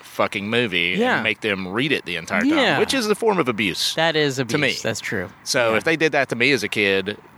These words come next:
Speaker 1: yeah, yeah, that, you might as well. I'd be
Speaker 2: <laughs>
Speaker 1: praying for somebody to hit me.
Speaker 2: Yeah.
Speaker 1: Be like, "Man, hit, being hit feels so much better than
Speaker 2: Would
Speaker 1: this."
Speaker 2: somebody spank me, please?
Speaker 1: <laughs>
Speaker 2: Um, we also heard
Speaker 1: "Somebody spank me." <laughs> Sorry.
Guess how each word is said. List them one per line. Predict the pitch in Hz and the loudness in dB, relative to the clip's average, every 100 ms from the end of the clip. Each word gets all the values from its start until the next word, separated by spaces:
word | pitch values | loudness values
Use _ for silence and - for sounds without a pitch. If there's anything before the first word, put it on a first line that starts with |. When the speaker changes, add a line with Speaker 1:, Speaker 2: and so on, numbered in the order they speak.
| - | -4
Speaker 1:
yeah, | 113 98 | -2 0
yeah, | 110 101 71 - - | 0 0 -2 -6 -4
that, | 110 110 | -2 0
you | 139 | 0
might | 123 | -2
as | 107 | 0
well. | 107 92 90 95 | 0 2 0 -2
I'd | 131 135 | -4 -2
be | 117 | -2
Speaker 2:
<laughs> | - | -4
Speaker 1:
praying | - 147 135 107 | -4 -2 0 -2
for | 113 | -4
somebody | 107 98 87 | -2 0 0
to | |
hit | 82 82 | 0 -4
me. | 71 62 - 285 - | -4 -12 -8 -6 -2
Speaker 2:
Yeah. | - - 190 | -4 -2 -2
Speaker 1:
Be | |
like, | 110 78 | 0 0
"Man, | 110 98 101 | -2 -2 -2
hit, | - | -4
being | 117 151 | -2 -2
hit | 104 113 95 | 0 -2 0
feels | 98 87 | -4 -2
so | 127 107 | 0 0
much | 90 - | -2 -4
better | 85 80 | -6 -6
than | 82 | -6
Speaker 2:
Would | 151 | -4
Speaker 1:
this." | 175 | -2
Speaker 2:
somebody | 196 226 139 | 0 0 -4
spank | - 143 170 175 | -4 -2 -2 -2
me, | 139 | -6
please? | 208 151 170 208 - - 120 | -4 -2 -2 -2 -6 -12 -10
Speaker 1:
<laughs> | - - - - - 196 - 143 | -8 -8 -8 -10 -4 -4 -2 -4
Speaker 2:
Um, | 131 135 135 131 160 | -2 -2 0 0 0
we | 147 160 | 0 0
also | 160 - 453 208 165 156 | -2 -4 -2 0 0 2
heard | 165 | 2
Speaker 1:
"Somebody | 160 160 147 - 104 | 4 2 2 0 0
spank | - 190 220 131 | -2 0 -2 0
me." | 160 196 - | 0 2 0
<laughs> | 190 185 208 180 269 156 | 0 -2 -2 -2 -2 0
Sorry. | - 110 110 113 | 2 2 2 2